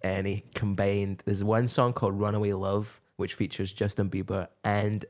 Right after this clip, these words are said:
Raekwon from the Wu-Tang Clan. He's the only person who's ever made the Wu-Tang Clan and Justin Bieber come together.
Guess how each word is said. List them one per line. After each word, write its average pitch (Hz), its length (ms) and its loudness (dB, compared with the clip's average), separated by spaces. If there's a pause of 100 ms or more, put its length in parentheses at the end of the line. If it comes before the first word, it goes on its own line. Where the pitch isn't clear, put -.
Raekwon 104 680 -2 (360)
from 98 260 0
the 92 100 -2
Wu-Tang 104 340 0
Clan. 104 280 -2
He's 107 180 4
the 110 140 2
only 110 400 4
person 113 340 0
who's 110 280 2
ever 117 280 4
made 110 240 2
the 110 80 0
Wu-Tang 107 340 0
Clan 104 320 -4
and 104 140 -4
Justin 104 260 -4
Bieber 98 220 -4
come - 180 -6
together. 104 220 0